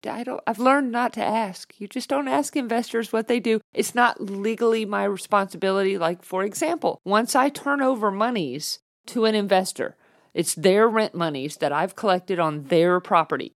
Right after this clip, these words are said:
It's not my property. It's not my money. I may have had it sitting in an escrow account for a few days, but it's their money. So once I turn it over to them,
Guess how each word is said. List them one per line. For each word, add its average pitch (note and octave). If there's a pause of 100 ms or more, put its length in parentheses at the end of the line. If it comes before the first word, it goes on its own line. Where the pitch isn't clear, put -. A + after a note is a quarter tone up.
It's -
not D3+
my G#3
property. D#4+
It's -
not F3+
my G3
money. F#3+
I D#3+
may G#3
have A3
had A3+
it F#3
sitting A3+
in G#3+
an G3+
escrow G#3+
account F#3
for F3
a D#3+
few D#3+
days, C#3+
but E3+
it's - (220)
their E3
money. D3
So E3+
once B3+
I C4+
turn B3
it G3+
over G3+
to F#3
them, D#3